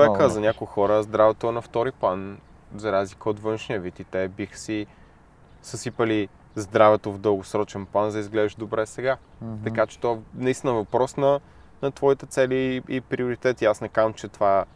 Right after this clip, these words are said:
Speaker 1: а, е лошо, лично аз не го приемам, не го препоръчвам, но не мога и да съдя тези хора.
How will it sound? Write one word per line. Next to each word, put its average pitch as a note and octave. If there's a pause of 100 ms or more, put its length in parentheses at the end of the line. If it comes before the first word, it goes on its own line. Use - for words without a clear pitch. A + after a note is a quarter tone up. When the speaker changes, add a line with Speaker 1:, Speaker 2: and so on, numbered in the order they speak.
(340)
Speaker 1:
а, F2+ (440)
е G#2
лошо, G#2
лично A#2
аз A2+
не A2
го G#2+
приемам, G#2
не F#2+
го F#2+ (140)
препоръчвам, B2
но B2
не A#2
мога A2+
и -
да A2+
съдя A#2+
тези F2+
хора. -